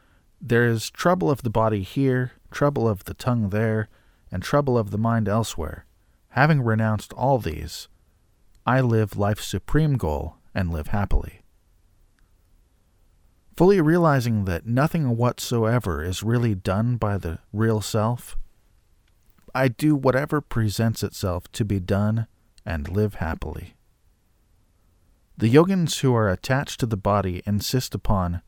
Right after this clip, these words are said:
action or inaction. Owing to the absence of association and disassociation, I live happily. No good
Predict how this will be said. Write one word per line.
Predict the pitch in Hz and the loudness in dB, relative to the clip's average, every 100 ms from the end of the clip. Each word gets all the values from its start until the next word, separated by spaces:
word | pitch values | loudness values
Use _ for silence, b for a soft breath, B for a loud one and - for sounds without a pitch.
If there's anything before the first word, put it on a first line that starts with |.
| _ _ - - | _ _ -12 -4
action | 92 - - 80 80 | -4 -4 -6 -6 -6
or | - 90 80 | -4 -4 -4
inaction. | 107 120 85 - - 76 87 _ _ _ _ _ _ _ _ _ _ _ - | 0 2 2 -2 -8 -10 -10 _ _ _ _ _ _ _ _ _ _ _ 0
Owing | 120 139 131 | 4 4 2
to | - | -2
the | 104 - _ | -4 -4 _
absence | 113 120 117 104 104 | 0 0 -2 -4 -2
of | 98 | -4
association | 82 82 - 107 - 98 101 104 101 90 95 - _ _ _ | -4 -4 0 0 0 -2 -2 -2 -2 -2 -4 -8 _ _ _
and | 107 95 92 90 - _ | -2 0 0 -4 -8 _
disassociation, | - 113 98 - 73 73 80 76 - 80 95 - _ _ _ | -2 -2 -2 -4 -6 -4 -6 -8 -8 -8 -8 -10 _ _ _
I | 95 | -2
live | 101 107 | 0 0
happily. | - 120 - 69 73 - _ _ _ _ _ _ _ _ _ _ _ _ _ | 0 -2 -2 -6 -8 -14 _ _ _ _ _ _ _ _ _ _ _ _ _
No | 120 127 160 | 2 6 6
good | 147 139 135 | 4 2 2